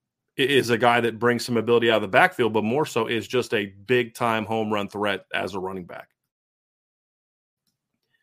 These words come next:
So they seem to be recruiting that kind of quarterback or that kind of player, a quarterback.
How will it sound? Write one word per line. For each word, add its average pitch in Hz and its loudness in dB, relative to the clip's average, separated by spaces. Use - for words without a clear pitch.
So 151 -2
they 151 6
seem 220 2
to 190 -4
be 170 2
recruiting 135 0
that 87 -8
kind 87 -12
of 80 -20
quarterback 82 -6
or 104 -6
that 110 -4
kind 120 -2
of 95 -8
player, 104 -2
a 85 -12
quarterback. 135 -4